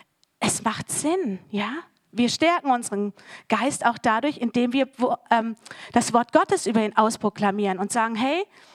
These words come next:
wenn ich abends zu Bett gehe, sage ich, Geist Gottes, mein Geist soll wachsam sein in der Nacht. Oder auch wenn ich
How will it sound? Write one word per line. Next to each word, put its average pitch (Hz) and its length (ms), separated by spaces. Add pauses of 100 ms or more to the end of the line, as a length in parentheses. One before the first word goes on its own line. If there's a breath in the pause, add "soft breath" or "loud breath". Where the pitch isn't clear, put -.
(260 loud breath)
wenn 247 140
ich 262 140
abends 294 240
zu - 80
Bett 285 240
gehe, 302 220
sage 254 280
ich, 262 100 (260 loud breath)
Geist 254 280
Gottes, 370 600 (180 loud breath)
mein 269 380
Geist 294 440 (120)
soll 262 360
wachsam 349 480
sein 220 260
in 185 120
der 180 140
Nacht. 147 340
Oder 233 280
auch 247 120
wenn 262 140
ich - 240